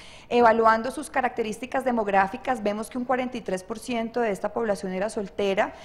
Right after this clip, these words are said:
con trabajos que se dividen en un treinta y uno y treinta y dos por ciento en trabajo manual o trabajo intelectual, y algo muy importante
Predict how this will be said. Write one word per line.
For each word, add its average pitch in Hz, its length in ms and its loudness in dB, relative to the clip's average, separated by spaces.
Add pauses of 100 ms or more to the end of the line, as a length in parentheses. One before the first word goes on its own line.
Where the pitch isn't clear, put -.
(140)
con 247 180 -2
trabajos 220 560 6
que 294 140 -4
se 262 100 -2
dividen 214 380 0
en 254 100 -4
un 233 100 -4
treinta 240 320 -2
y 208 80 -2
uno 202 120 -6
y 214 40 -6
treinta 240 280 -6
y 214 40 -4
dos 180 140 -6
por 214 160 -8
ciento 240 300 -6
en 247 100 -6
trabajo 202 320 2
manual 208 400 2
o 202 60 -6
trabajo 208 320 2
intelectual, 233 720 2 (280)
y 254 60 0
algo 254 220 6
muy 294 180 0
importante 254 800 -2